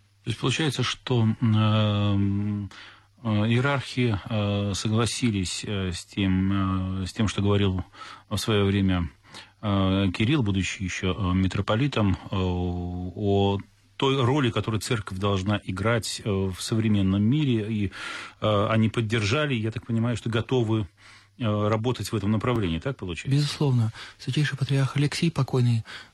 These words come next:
Speaker 2: э, много говорил о том, что главное назначение церкви — это, э, не только строить храмы, а это исцелять душу людей. И вот, э, митрополит Кирилл постоянно являл это в своей жизни.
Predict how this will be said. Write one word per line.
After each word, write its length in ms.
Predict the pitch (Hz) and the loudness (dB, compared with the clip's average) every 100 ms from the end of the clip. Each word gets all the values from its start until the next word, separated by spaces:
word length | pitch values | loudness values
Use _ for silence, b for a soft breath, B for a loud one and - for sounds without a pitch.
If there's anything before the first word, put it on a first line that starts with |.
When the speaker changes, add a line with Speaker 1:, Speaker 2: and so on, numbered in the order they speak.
| - | -2
Speaker 2:
э, 220 | 117 113 | 0 2
много 240 | 120 143 | 2 2
говорил 300 | 131 127 127 | 2 2 2
о 40 | 127 | 2
том, 220 | - 151 | 2 0
что 180 | - 123 | 0 -2
главное 640 | 127 143 131 131 123 127 | 2 2 4 4 4 0
назначение 560 | 131 123 135 127 135 127 | 2 4 4 2 4 2
церкви — 400 | - 156 - 123 | 4 0 0 -2
это, 240 | 131 127 123 B B B _ _ | 0 0 -2 B B B _ _
э, 40 | 123 120 | -6 -4
не 100 | 123 | 0
только 400 | 123 156 - 120 120 _ | 0 0 2 0 0 _
строить 300 | - - 123 | -12 0 0
храмы, 500 | - 127 120 104 104 - B B _ | 2 2 4 4 2 -2 B B _
а 80 | 135 | 0
это 140 | 143 | 2
исцелять 400 | 135 - 131 131 | 0 0 0 2
душу 260 | 127 127 135 | 0 0 0
людей. 360 | 131 127 110 - - - _ _ _ _ _ _ - - | 0 0 -2 -6 -16 -20 _ _ _ _ _ _ -12 -2
И 60 | |
вот, 260 | 123 123 - | 2 2 0
э, 100 | 131 | 2
митрополит 460 | 127 123 131 135 127 | 4 4 2 0 0
Кирилл 320 | - 151 147 B B B - | 2 2 2 B B B -6
постоянно 720 | 123 - 139 143 127 123 120 | -6 0 2 4 6 4 2
являл 520 | 139 131 127 131 120 120 - | 4 4 4 2 2 -2 -4
это 280 | 131 120 117 | -2 -2 -6
в 80 | - | -6
своей 220 | - 120 | 0 2
жизни. 420 | 123 151 139 131 | 4 2 2 -2